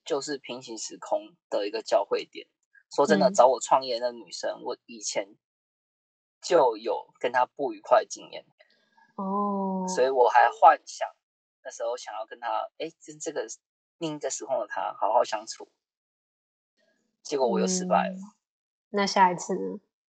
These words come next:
Speaker 1: 下一次我会再尝试一次啊，如果真的他又来的时候。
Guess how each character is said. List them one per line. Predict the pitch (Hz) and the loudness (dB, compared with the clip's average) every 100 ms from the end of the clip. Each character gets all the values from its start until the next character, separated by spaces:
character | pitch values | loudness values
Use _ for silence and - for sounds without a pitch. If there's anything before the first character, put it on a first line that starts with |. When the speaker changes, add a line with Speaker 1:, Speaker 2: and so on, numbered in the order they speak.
| _ _ _ _ - _ | _ _ _ _ -20 _
Speaker 1:
下 | - 131 - | -8 -4 -4
一 | |
次 | - - - | -6 -10 -6
我 | - | 4
会 | 143 | 8
再 | 147 131 - - - | 10 8 2 -14 -6
尝 | 110 - | -4 -4
试 | 110 | -8
一 | - | -10
次 | - - | -14 -10
啊， | - - - - | -10 -10 -14 -12
如 | 127 | -4
果 | - 113 107 _ | 0 0 0 _
真 | 139 135 | 0 4
的 | 131 | 6
他 | 127 | 6
又 | 123 | 6
来 | 113 - | 4 0
的 | - | -8
时 | - - | -18 -14
候。 | - | -14